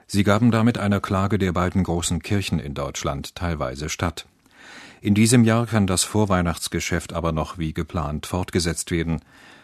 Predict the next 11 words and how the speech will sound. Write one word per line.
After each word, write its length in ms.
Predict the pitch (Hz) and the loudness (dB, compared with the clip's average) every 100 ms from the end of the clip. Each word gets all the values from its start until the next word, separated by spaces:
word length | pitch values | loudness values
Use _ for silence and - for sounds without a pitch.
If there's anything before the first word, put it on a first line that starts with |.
| _ _ | _ _
Vertreter 420 | 104 107 113 135 | -2 0 0 0
der 140 | 117 | 0
katholischen 560 | 110 101 107 117 - 127 | -2 -2 0 0 2 2
und 140 | 107 | 2
der 120 | 107 90 | 0 0
evangelischen 680 | 98 90 92 104 92 95 | 0 0 0 -2 -2 -2
Kirche 420 | - 90 82 87 80 | 0 -2 0 -2 -2
begrüßten 640 | 85 - 92 95 - 87 | -4 -4 -2 -2 0 0
das 240 | 73 - | 0 -4
Karlsruher 500 | - 76 73 80 76 | -4 -6 -4 -4 -4
Urteil. 460 | 82 82 82 78 | -4 -4 -2 -4